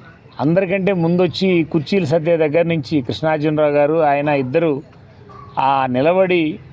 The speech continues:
ఆ కుర్చీలు సర్దే దగ్గర నుంచి చివరి దాకా ఉండేటువంటి వ్యక్తుల్లో వెంకటేశ్వరరావు గారు ఉండేవాళ్ళు. ఆ నిబద్ధత ఉండేది ఆయనకి. అట్లాగే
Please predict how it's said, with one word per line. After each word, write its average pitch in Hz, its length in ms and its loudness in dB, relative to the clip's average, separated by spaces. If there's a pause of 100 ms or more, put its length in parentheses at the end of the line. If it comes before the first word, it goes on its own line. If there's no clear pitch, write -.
(140)
ఆ 131 60 0
కుర్చీలు 160 400 -2
సర్దే 156 320 0
దగ్గర 151 260 0
నుంచి 185 400 0
చివరి 151 420 0
దాకా 170 380 2
ఉండేటువంటి 147 640 0
వ్యక్తుల్లో 143 600 0 (540)
వెంకటేశ్వరరావు 135 500 0
గారు 135 180 2
ఉండేవాళ్ళు. 127 440 2
ఆ 120 200 -2
నిబద్ధత 143 560 -2
ఉండేది 156 300 0
ఆయనకి. 135 360 -4 (1000)
అట్లాగే 180 680 0